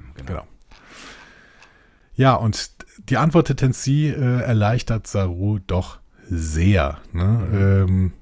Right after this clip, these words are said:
Speaker 2: und wir sehen noch nicht, was es ist, aber wir sehen Vance und Tilly ganz kurz im Föderationshauptquartier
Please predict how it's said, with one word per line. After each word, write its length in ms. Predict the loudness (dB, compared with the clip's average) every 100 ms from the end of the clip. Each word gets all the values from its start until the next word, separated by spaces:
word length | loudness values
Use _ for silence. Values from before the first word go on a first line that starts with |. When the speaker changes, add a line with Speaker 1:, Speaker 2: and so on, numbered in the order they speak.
| -8
Speaker 2:
und 240 | 0 0 2
wir 100 | 4
sehen 160 | 4
noch 120 | 4
nicht, 200 | 4 2
was 140 | 2 2
es 120 | 2
ist, 240 | 0 0 2
aber 180 | 2
wir 100 | 2
sehen 340 | 2 2 2 2
Vance 240 | 2 0
und 60 | -2
Tilly 240 | 0 0
ganz 220 | 0 -2 -2
kurz 240 | -2 -2
im 80 | -4
Föderationshauptquartier 1200 | -4 -4 -4 -4 -4 -6 -2 -4 -2 -2 -2